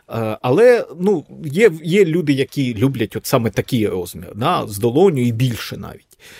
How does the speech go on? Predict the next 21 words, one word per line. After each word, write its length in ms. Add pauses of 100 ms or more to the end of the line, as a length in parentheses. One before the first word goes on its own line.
(280)
Але 360
це 220
залежить 540
від 200
місця 440
і 120
від 240
кількості 520
грошей, 400
які, 400 (100)
е, 60 (580)
людина 360
може 240
на 100
це 300
виділити. 520 (640)
Третій 360
момент, 480 (120)
який 640 (100)
робить 640 (120)
зразок 760